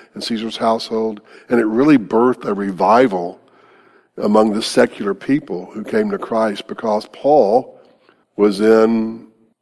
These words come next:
under house arrest, because he was un-, in chains is the word he uses. It had been easy for Paul. So much had been done. So much had been accomplished. There were so many memories. To just know he's gonna face the end, so let's just dwell in the memories.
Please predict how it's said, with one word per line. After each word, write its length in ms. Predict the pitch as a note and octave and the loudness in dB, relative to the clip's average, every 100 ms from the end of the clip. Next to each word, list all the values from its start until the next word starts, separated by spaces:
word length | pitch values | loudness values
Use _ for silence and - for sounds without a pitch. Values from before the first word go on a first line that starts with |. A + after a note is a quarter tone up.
| _ - | _ -6
under 220 | A#2 A#2 | -2 -2
house 360 | - - - F#2+ | 0 -2 -2 -10
arrest, 400 | F#2 F#2 - - _ - | -14 -16 -16 -20 _ -14
because 280 | G#2 G#2+ - | -10 -8 -4
he 80 | |
was 220 | A2+ G#2+ - - | -4 -4 -8 -4
un-, 240 | A#2 A#2 | -2 -2
in 120 | A#2 A2 | -4 -6
chains 500 | - C3 B2 F#2+ E2+ | 0 2 2 0 -6
is 160 | D#2 | -12
the 60 | F#2 | -6
word 200 | F#2+ F#2 | -4 -4
he 100 | F2+ | -8
uses. 460 | F#2 F2 F2+ - _ _ _ _ _ _ _ _ _ - | -10 -12 -16 -20 _ _ _ _ _ _ _ _ _ 2
It 80 | |
had 100 | F3 | 4
been 120 | D3+ C3 | 6 4
easy 300 | D#3+ D3 B2 | 4 4 0
for 160 | A#2+ | -2
Paul. 520 | G#2 - D#3+ B2+ G2 | -6 0 4 4 2
So 240 | - - F#3+ | -4 0 0
much 300 | D3 D#3+ - | 2 2 0
had 160 | A2 | -4
been 160 | G2+ F#2+ | -4 -4
done. 340 | B2 C#3+ G#2 | 2 2 2
So 220 | F#2 - - | -2 -2 0
much 240 | - - | 0 0
had 120 | G#2+ | -4
been 100 | G2+ | -4
accomplished. 580 | F#2+ - B2+ B2+ G3 - | -6 -4 -4 -4 -8 -10
There 100 | B2+ | -8
were 80 | G#2 | -8
so 260 | - D3 | -6 -2
many 260 | D#3 C#3+ C3+ | 0 2 2
memories. 560 | G2 B2 B2 F2 - - _ _ _ _ _ _ _ _ | 0 -2 -4 -8 -16 -20 _ _ _ _ _ _ _ _
To 100 | - | -8
just 540 | F2+ A#2+ C#3 - - - | -2 2 4 2 -6 -6
know 320 | A2+ B2+ B2+ | 2 4 4
he's 200 | A#2 A2+ | 2 -2
gonna 200 | G#2+ G#2 | -4 -6
face 400 | - A#2+ A#2 - | -2 0 0 -2
the 200 | G#2 G2+ | -6 -2
end, 380 | B2 G#2+ G2 G2 - - | 0 0 -2 -10 -16 -16
so 160 | - G2+ | -10 0
let's 240 | A2+ C3+ | 2 2
just 240 | B2+ A2+ - | -2 -6 -6
dwell 260 | G#2+ A2 | -2 0
in 80 | G#2 | 0
the 60 | F#2+ | -4
memories. 560 | G2 B2 G#2+ - - | -4 -6 -8 -16 -20